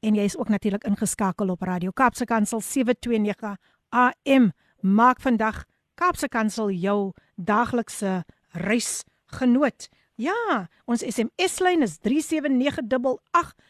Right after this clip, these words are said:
die WhatsApp-lyn nul agt een sewe twee nege een ses vyf sewe. Gaan kry ons ook daar op Telegram.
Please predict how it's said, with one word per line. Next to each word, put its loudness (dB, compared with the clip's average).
die -6
WhatsApp-lyn 0
nul 4
agt -2
een -2
sewe -2
twee -4
nege -4
een -2
ses -8
vyf 2
sewe. 0
Gaan 0
kry 0
ons -8
ook -8
daar 0
op -10
Telegram. -2